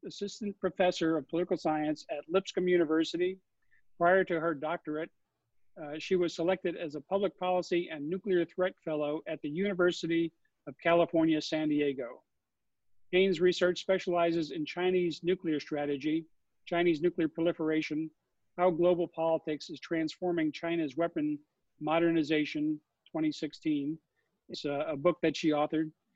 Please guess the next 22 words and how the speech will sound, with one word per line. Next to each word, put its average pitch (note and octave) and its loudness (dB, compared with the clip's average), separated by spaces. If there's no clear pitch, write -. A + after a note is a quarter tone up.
And D#3 0
she G3+ 4
also G#3+ 4
serves F#3+ 4
as E3 -4
a D3+ -2
board D#3+ 0
member D#3+ 0
for - -12
the C3+ -8
Tennessee D#3+ -2
World C#3+ -4
Affairs C#3+ -6
Council. C3+ -18
Susan, A3 4
welcome, G#3+ 2
and, E3+ 2
uh, D#3+ 0
thanks F#3+ -4
for E3 -6
chairing F3+ -4
our, D3+ -4